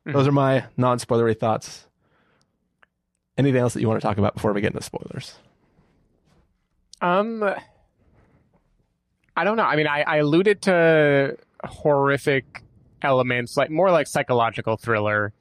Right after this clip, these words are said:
Speaker 1: visuals that happen, you know, that may be happening in Florence Pugh's mind, may be happening in the real world. Uh, many are in the trailer. Uh, there is a scene of suffocating that <laughs> made it hard for me to breathe while I was watching it. Um,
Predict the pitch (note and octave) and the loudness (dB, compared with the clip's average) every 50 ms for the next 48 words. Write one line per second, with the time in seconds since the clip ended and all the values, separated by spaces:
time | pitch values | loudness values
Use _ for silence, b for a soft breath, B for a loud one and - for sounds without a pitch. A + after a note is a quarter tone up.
0 | _ _ _ _ _ _ _ - C#3+ A#2+ A#2 C#3 C3 A2+ - B2+ A#2 A2 G#2+ G#2+ | _ _ _ _ _ _ _ -14 -10 -6 -4 -2 -2 -2 0 0 0 2 0 -2
1 | G#2 - B2 A2 G#2+ A2+ A2 - - A2 G#2 G#2+ G#2+ G#2+ G#2 - - C#3 A#2+ A2 | -2 -4 -6 -4 -4 -4 -6 -4 -4 -6 -6 -6 -10 -12 -14 -10 -6 -4 -2 -2
2 | A2 A2 A2 A2+ A#2+ A#2+ A#2+ A#2+ A#2 A#2+ B2 A2+ A#2+ A2 A#2+ A#2+ - A#2 A#2 A2 | -2 -2 0 -2 -2 -2 -2 -2 -2 -2 -2 -2 -2 -2 -2 -4 -4 -4 -4 -4
3 | A2 G#2+ - - A#2+ A2+ A2 - - - B2 A2+ G#2+ B2+ D#3+ D#3+ D#3+ D#3+ D#3+ D#3 | -6 -6 -2 -2 -2 -2 -2 -4 -6 -4 -4 -4 -4 -2 -2 -2 0 0 0 0
4 | D#3 D3+ C#3+ - - b b b b b b b C#3 B2+ B2 A#2 A2+ - A2 G2 | -2 -2 -6 -8 -14 b b b b b b b -6 -4 -2 0 0 -2 -2 -2
5 | A2+ A#2 - A#2 A#2 A2 A2 G#2+ A#2 A#2 C3+ C#3 C3+ C3+ C3 C3+ C3 C3 C3 B2+ | -4 -6 -4 -6 -4 -4 -4 -2 0 0 2 0 0 2 2 2 2 2 2 0
6 | A#2+ - b b b b b - - C3 A#2 A2+ A#2 A#2 A#2+ A#2+ A#2 A2+ A2+ A2+ | -2 -6 b b b b b -6 -4 -4 -4 -2 -4 -4 -2 0 0 0 2 2
7 | A#2 A#2 A#2 A2+ A2+ A2+ - - C#3 C3 B2 B2 B2 B2 B2 B2 B2 B2 A#2+ A#2+ | 0 0 -2 -4 -4 -6 -4 -2 -2 0 0 2 2 0 0 0 0 0 0 0
8 | A#2 G#2+ A2+ A2 G#2+ G#2+ G#2+ G#2 A2+ A2+ A2 A2 A2 G#2+ - A#2 A2 G#2 - - | 0 0 -2 -2 -2 -2 -4 -2 -2 0 0 0 -2 -4 -4 -6 -6 -6 -4 -4
9 | A#2+ A2 G#2+ G#2+ G#2 - - D#3+ D#3 - D#3 - - C#3 C3+ C3+ C#3 C#3 C#3 C#3 | -4 -2 -2 -2 -4 -2 -2 -4 -2 -2 -4 -4 -2 -2 -2 -2 -2 -2 -4 -6
10 | C3 B2+ _ _ _ _ - C3 B2 - D#3+ D3 B2+ C3 C3 A#2+ - B2+ A#2 - | -8 -10 _ _ _ _ -2 -2 -2 -2 -4 -4 -4 -4 -4 -2 -2 -2 -2 -2
11 | - C3 A#2 G#2+ A#2 A2 D#3 D#3+ D#3+ D#3+ D3+ D3 - - - F#3 D#3+ D#3 D3+ D3 | -2 -4 -4 -4 0 0 0 2 2 0 -2 -4 -6 -6 -4 0 0 2 2 2
12 | D3 D3 C#3+ C3 D3+ D3 C#3+ C#3+ - D3+ C#3+ C#3 C#3+ C#3+ C#3 B B B B B | 2 0 0 0 0 0 0 0 -2 -2 0 0 0 -2 -2 B B B B B
13 | B B B - C#3 B2+ A#2+ A#2+ A#2 | B B B -4 -2 -2 -2 -4 -4